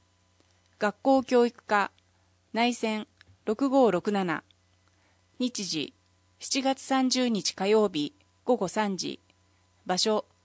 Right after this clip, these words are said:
市役所九階講堂。対象、幼児特別支援教育に興味のある浦添市在住の保護者。十九から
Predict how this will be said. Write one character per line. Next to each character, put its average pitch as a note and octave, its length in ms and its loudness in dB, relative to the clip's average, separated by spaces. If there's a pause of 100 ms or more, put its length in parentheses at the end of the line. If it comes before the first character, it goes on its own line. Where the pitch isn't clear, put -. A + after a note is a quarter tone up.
市 - 200 -2
役 C4+ 180 0
所 F#3 140 -2
九 G#3+ 240 0
階 G3+ 260 -2
講 F#3+ 300 0
堂。 F3 280 0 (680)
対 A3+ 220 0
象、 G3 400 -2 (500)
幼 C4+ 220 2
児 F#3+ 100 -4
特 F#3+ 220 -4
別 A#3+ 180 -2
支 - 220 0
援 A3+ 180 0
教 A#3+ 240 4
育 G#3+ 180 -2
に D#3+ 120 -2
興 A#3+ 240 4
味 A3 80 0
の F3 140 0
あ D#3+ 60 0
る D3+ 240 -8 (260)
浦 B3+ 200 2
添 C#4 220 0
市 G3+ 160 0
在 F#3+ 240 2
住 F#3 220 -2
の F#3 80 -4
保 G3+ 160 -4
護 G#3 100 2
者。 - 240 -2 (2250)
十 B3 360 0
九 A#3+ 300 0
か F3 200 -2
ら F#3 240 0